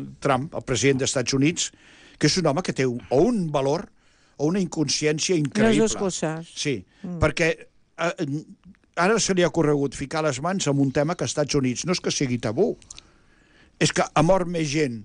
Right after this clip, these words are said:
Speaker 1: ficant-hi les mans que, que els de la Gürtel aquí, no? Que és, eh, notícia d'ahir al diari, vol desclassificar i que es publiqui tot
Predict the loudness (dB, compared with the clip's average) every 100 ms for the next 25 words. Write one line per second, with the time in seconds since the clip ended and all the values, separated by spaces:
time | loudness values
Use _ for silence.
0 | -14 -12 -4 -2 0 0 -2 -2 -4 -4
1 | -6 -10 _ _ _ _ _ -4 2 2
2 | 0 -2 -2 0 -2 -2 -2 0 0 0
3 | 2 0 0 0 0 -2 -2 -2 0 0
4 | 0 -6 -20 -20 -20 -2 2 2 2 -8
5 | _ -20 -18 -10 -2 2 2 2 0 2
6 | 2 2 2 2 2 -2 -6 -18 -20 -20
7 | -20 -4 2 4 2 -4 -12 -2 -2 -2
8 | -4 -4 -4 -6 -10 -12 -14 -14 -20 _
9 | _ _ _ _ -8 -4 -4 -2 -2 0
10 | -2 -4 -6 0 -2